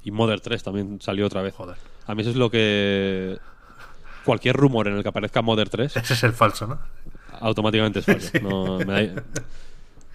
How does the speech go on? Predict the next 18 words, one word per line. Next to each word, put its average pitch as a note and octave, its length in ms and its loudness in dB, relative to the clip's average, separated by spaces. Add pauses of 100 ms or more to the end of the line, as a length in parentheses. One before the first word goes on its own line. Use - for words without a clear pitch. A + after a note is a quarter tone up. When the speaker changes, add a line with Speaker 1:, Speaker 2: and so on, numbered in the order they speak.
(220)
Speaker 1:
aunque, A#2 440 -2 (1400)
aunque B2+ 280 -2
se B2+ 140 -2
cumpla, D3+ 400 2 (100)
tú C3+ 80 2
imagínate C#3+ 360 0
que B2 260 0
dicen, G2+ 440 -6
"Venga, A2 220 -2
Bayonetta G#2+ 320 -2
tres, C#3 640 -4
eh, G2+ 500 -8 (600)
Dark A#2+ 240 -2
Souls B2 240 -2
cuatro, C#3+ 580 0 (260)
eh, G2 840 -8 (260)
y G#2 200 -6
Pikmin A#2+ 1080 -2